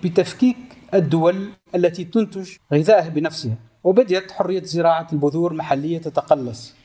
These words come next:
لعدة اعتبارات، منها انتصاب شركات أجنبية عبر أشخاص محليين. تلقى مثلًا في تونس من يمثل هذه الشركات الأجنبية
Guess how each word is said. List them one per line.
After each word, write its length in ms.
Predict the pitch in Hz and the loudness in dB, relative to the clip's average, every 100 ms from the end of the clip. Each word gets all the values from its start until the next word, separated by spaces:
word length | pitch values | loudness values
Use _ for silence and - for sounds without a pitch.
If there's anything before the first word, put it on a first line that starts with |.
| _ - | _ 2
لعدة 320 | 175 190 180 | 2 2 0
اعتبارات، 640 | 170 165 147 135 131 123 - _ _ 202 | -2 0 -2 0 0 -2 -12 _ _ 4
منها 360 | 240 202 220 - - _ _ _ _ | 4 4 0 -2 -20 _ _ _ _
انتصاب 500 | 190 175 165 214 180 | -2 -2 2 4 4
شركات 480 | - 170 170 175 165 | 0 -4 -2 -4 -4
أجنبية 560 | 151 160 160 165 147 - | -6 -6 -4 -2 -2 -4
عبر 380 | - 196 202 196 | -2 0 0 -2
أشخاص 420 | 170 - 226 - | -4 2 2 2
محليين. 560 | 220 214 208 196 156 127 - - _ | -2 0 0 4 4 4 -8 -20 _
تلقى 300 | - 214 175 | 2 4 4
مثلًا 360 | 170 170 160 156 | 2 -2 -2 -2
في 140 | 156 | -4
تونس 480 | 143 240 247 226 - - 151 | -2 0 -2 -6 -14 -16 0
من 280 | 156 220 214 | 4 4 2
يمثل 440 | 214 262 269 214 | 0 0 0 -2
هذه 220 | 202 202 | -2 -2
الشركات 560 | 170 226 208 196 175 170 - - _ | -2 0 -2 0 0 0 -10 -20 _
الأجنبية 640 | 151 175 165 190 160 160 | 4 4 2 -2 -2 -2